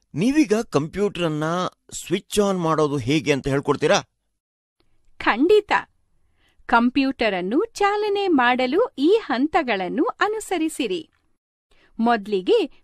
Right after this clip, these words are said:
Speaker 2: ಮಾನಿಟರ್ ಮತ್ತು ಸಿಸ್ಟಮ್ ಯೂನಿಟ್‌ನ ವಿದ್ಯುತ್ ಪೂರಕ ಬಟನ್ಗಳನ್ನು ಚಾಲೂ ಮಾಡಿರಿ.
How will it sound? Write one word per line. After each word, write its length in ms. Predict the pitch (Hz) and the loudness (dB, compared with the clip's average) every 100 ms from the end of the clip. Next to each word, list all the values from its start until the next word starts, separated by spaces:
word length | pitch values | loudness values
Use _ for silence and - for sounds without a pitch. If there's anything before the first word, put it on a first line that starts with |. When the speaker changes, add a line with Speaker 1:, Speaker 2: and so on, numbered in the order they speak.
| - | -2
Speaker 2:
ಮಾನಿಟರ್ 760 | 226 233 240 233 - 214 202 - _ - | 2 4 2 0 -4 -2 -4 -8 _ 0
ಮತ್ತು 380 | 427 453 440 427 | 0 0 0 -2
ಸಿಸ್ಟಮ್ 640 | - 403 440 - 427 403 | 0 0 0 -4 -2 0
ಯೂನಿಟ್‌ನ 540 | 262 320 311 320 - 294 294 | 2 4 4 2 0 -2 0
ವಿದ್ಯುತ್ 680 | 196 285 339 302 359 - - | 0 0 2 2 0 -2 -4
ಪೂರಕ 360 | 294 285 269 269 | -2 -2 -2 -4
ಬಟನ್ಗಳನ್ನು 1040 | 180 - - 277 269 190 175 175 220 440 - | 0 -2 0 0 0 -2 -4 -4 -2 -4 -4
ಚಾಲೂ 460 | - 208 330 440 | 0 2 2 0
ಮಾಡಿರಿ. 540 | 370 254 214 180 131 | 0 -2 -2 -4 -10